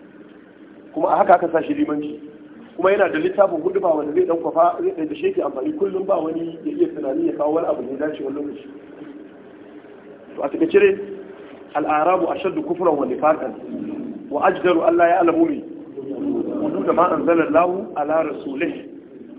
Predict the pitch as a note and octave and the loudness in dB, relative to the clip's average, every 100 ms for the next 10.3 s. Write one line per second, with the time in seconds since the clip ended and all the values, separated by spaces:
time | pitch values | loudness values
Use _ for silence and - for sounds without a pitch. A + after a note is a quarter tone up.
0 | - - - - - - - C#3+ D#3 C#3 | -20 -20 -20 -20 -20 -18 -8 -4 -2 0
1 | - - - - - - F3 F#3+ G3 D#3 | -2 -4 -8 -14 -4 0 2 4 4 6
2 | D3+ E3 F3 E3 D3+ C3 C3+ D#3 D#3+ F3 | 6 4 2 0 -2 -2 0 2 2 2
3 | D#3 D#3 - - - - - - C3 E3 | 0 -4 -4 -12 -16 -16 -18 -10 2 4
4 | D#3+ E3 D3 D3 C#3+ E3 C3+ C3 E3 F3+ | 6 4 4 0 0 0 0 0 0 -2
5 | - D3 D#3 D#3 D#3 D#3 D3+ C#3+ D3 - | -4 -2 0 0 -2 -2 -4 -6 -8 -12
6 | - - - - - D#3 C#3+ F3 A3 F#3 | -16 -18 -20 -20 -8 -4 0 0 0 4
7 | D#3 E3 E3 - D#3+ D#3+ D#3+ C#3 C3+ B2+ | 6 8 6 4 0 0 -2 -2 -2 -2
8 | D3+ C3 A#2 C3 D3+ E3 E3 C#3 E3 D#3 | -2 -2 -6 -2 4 8 8 6 2 4
9 | E3 D#3+ C3+ B2 B2 C#3+ C#3 C3+ - C3+ | 4 2 0 -4 -4 -4 -6 -6 -6 -4
10 | C3+ C3+ | -4 -8